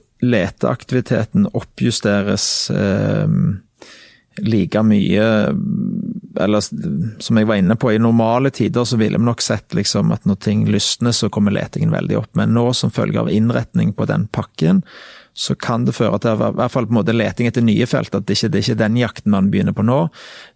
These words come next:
Nå er det, prioriterer man de tingene som man har kommet et stykke på vei med.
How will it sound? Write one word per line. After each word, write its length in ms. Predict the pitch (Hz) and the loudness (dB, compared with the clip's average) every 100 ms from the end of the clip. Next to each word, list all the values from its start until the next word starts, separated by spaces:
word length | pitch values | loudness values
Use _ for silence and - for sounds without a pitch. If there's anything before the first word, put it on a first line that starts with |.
| 113 | 0
Nå 80 | 110 117 | 2 2
er 140 | 110 | 2
det, 100 | 104 98 | 0 0
prioriterer 380 | 113 101 107 101 | -2 0 0 0
man 160 | 101 98 | 2 2
de 100 | 107 | -2
tingene 300 | - 98 104 | 0 0 0
som 140 | 104 98 | 0 0
man 140 | 101 | 0
har 60 | 104 | -2
kommet 240 | - 98 117 | -4 -4 -4
et 80 | - | -4
stykke 320 | 95 - 98 | -6 -4 -6
på 120 | - 92 | -2 -2
vei 120 | 90 104 | 0 0
med. 240 | 98 - | -2 -4